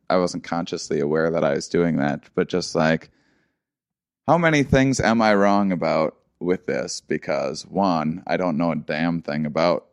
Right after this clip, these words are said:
like, how guns, like, actually work. Like, I wouldn't be able to <laughs> operate one, or I've fired them before with, like, having someone show me,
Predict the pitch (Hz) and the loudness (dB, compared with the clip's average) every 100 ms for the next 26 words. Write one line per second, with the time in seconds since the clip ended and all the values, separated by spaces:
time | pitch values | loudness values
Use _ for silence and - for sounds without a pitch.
0 | - 76 - 80 76 80 71 71 71 78 | -8 -8 -6 -4 -4 -2 -4 -4 -4 -4
1 | 69 71 - 76 78 - 78 - - - | -4 -6 -4 -4 -4 -4 -2 -2 -2 -4
2 | 62 69 - - 71 69 76 - - 60 | -2 -4 -6 0 4 4 4 2 0 -4
3 | 73 76 69 - - - 64 50 71 65 | -2 -2 -2 -4 -4 -2 -2 0 0 0
4 | 71 73 - 92 - 110 107 110 85 78 | -2 0 2 2 4 6 6 6 4 2
5 | 82 69 80 76 - 78 71 78 87 73 | 0 0 -2 -2 0 0 2 2 2 0
6 | 69 90 78 78 80 76 76 80 - 90 | 0 0 2 0 -2 -2 0 -2 0 2
7 | 90 78 | 2 4